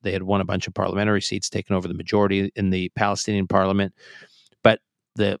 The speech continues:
Fatah organization, the more quote unquote mainstream organization, was still in charge.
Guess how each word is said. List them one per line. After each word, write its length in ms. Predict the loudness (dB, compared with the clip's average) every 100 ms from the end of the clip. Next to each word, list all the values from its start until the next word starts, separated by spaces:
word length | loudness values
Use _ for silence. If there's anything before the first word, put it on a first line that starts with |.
| _
Fatah 520 | 2 2 4 6 6
organization, 720 | 4 4 2 4 2 2 -2
the 60 | 2
more 220 | 4 4
quote 320 | 4 6 8
unquote 380 | 6 4 2 2
mainstream 520 | 2 0 0 0 0
organization, 580 | 0 -2 -2 -2 0 -2
was 120 | -4
still 200 | -2 -2
in 80 | 0
charge. 460 | 4 6 4 0